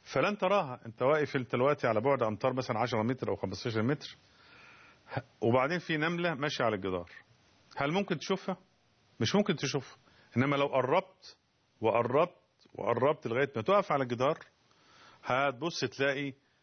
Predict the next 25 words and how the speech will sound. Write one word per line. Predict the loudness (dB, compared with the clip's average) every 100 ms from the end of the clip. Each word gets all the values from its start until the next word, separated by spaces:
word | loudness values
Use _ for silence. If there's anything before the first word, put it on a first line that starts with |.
| _
تستطيع | -4 0 2 2 0
أن | -2
تراها | 0 0 2
وتتضح | 0 0 -4 -4 -4 -4
أمام | -2 0
عينيك | 0 0 -2 -2
كلما | -2 0 0
اقتربت، | 0 2 2 2 _ -20 -20 -20 -20 -10
حتى | -6 -4 0 0
يمكنك | 0 -2 -2 0 0 -2
في | -4
النهاية | -4 -2 0 0 0
أن | -2 -6
تميز | -4 0 0 0 0
أرجلها | -2 2 2 2 2 -6 -12 _ _ _
وجسدها. | -4 0 2 2 2 2
فهل | -2 -2 -4
كانت | -2 0 0 0
النملة | -2 -2 -2 -4 -8 _ _ _ _ _ _ _ -2
موجودة | 2 2 4 4 4 4
على | 2 0
الجدار | -2 0 2 2 -2 _ _ -20 _
قبل | -2 0 0
أن | 0 0
تراها | 2 2 2 -2